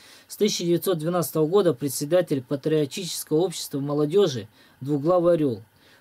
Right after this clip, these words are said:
В тысяча девятьсот девятнадцатом году эмигрировал. Капралова. Тоже та же ссылка дается. Капралов Евгений Затикович.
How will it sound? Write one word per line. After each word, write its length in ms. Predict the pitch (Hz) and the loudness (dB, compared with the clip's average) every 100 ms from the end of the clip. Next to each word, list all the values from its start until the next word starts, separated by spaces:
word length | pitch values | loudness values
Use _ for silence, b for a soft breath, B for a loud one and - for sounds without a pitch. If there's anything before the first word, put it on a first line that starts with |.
| _ | _
В 40 | |
тысяча 260 | 202 - 156 | -4 -2 -2
девятьсот 320 | 156 180 160 | -2 0 -2
девятнадцатом 840 | 143 151 135 139 160 175 - 139 | -2 -4 -4 -8 -4 -4 -4 -6
году 400 | 135 156 196 170 - _ | -2 0 0 -2 -8 _
эмигрировал. 960 | 165 165 160 151 165 151 135 120 110 110 - _ _ _ _ _ _ _ _ _ _ _ _ b b b b b b b b b _ | -2 0 0 0 0 2 0 -2 -6 -12 -18 _ _ _ _ _ _ _ _ _ _ _ _ b b b b b b b b b _
Капралова. 880 | 160 175 - 196 165 131 107 98 - _ _ _ _ _ _ _ _ _ _ _ _ _ - | -2 0 2 2 2 0 -4 -10 -18 _ _ _ _ _ _ _ _ _ _ _ _ _ -2
Тоже 220 | 165 143 | 0 0
та 160 | 147 139 | -2 -2
же 100 | 120 | -2
ссылка 360 | - 135 123 | -4 -4 -4
дается. 380 | 117 113 101 - b b b - | -4 -6 -8 -16 b b b -6
Капралов 600 | 147 - 196 214 202 180 - | -4 2 4 4 2 0 -2
Евгений 680 | 156 143 143 196 196 165 131 - | -2 -2 2 2 2 -4 -8 -8
Затикович. 880 | 147 147 170 180 165 127 107 - | -6 -6 -6 2 2 2 -4 -14